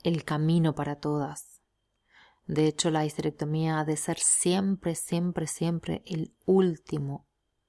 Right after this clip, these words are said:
el último recurso. Y es importante llegar a esta decisión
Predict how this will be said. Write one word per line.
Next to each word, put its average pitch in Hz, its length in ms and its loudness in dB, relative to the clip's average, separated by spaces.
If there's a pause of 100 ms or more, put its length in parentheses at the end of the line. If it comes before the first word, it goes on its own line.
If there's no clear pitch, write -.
(360)
el 170 160 2
último 175 340 4
recurso. 156 800 -6 (500)
Y 165 160 0
es 165 220 -2
importante 175 760 0
llegar 180 560 0 (1000)
a 170 180 -4
esta 170 480 0
decisión 190 920 0